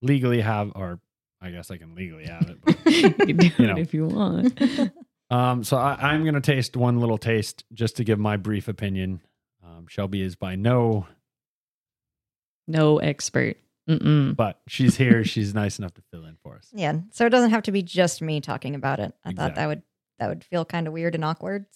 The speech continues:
Speaker 3: So <laughs> I wanted to have someone who could taste with me.
Speaker 1: There we go.
Speaker 2: I
Speaker 1: So
Speaker 2: got you.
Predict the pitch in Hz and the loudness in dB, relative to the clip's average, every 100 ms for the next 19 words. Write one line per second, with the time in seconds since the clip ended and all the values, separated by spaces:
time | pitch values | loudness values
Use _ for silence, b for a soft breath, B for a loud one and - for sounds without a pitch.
0 | - 156 147 156 _ B B 170 B _ | -8 -6 -4 -8 _ B B -8 B _
1 | _ _ 160 165 160 170 170 175 180 185 | _ _ -6 -4 -4 -6 -6 -6 -4 -2
2 | 196 190 196 196 196 196 190 - 202 - | -2 -4 -2 0 0 -2 -8 -4 -4 -4
3 | 226 254 139 143 - _ _ _ 90 95 | -6 -6 -8 -8 -12 _ _ _ -10 -6
4 | 107 120 90 _ 185 202 202 - 202 185 | -2 -2 -2 _ -2 2 2 0 -4 -6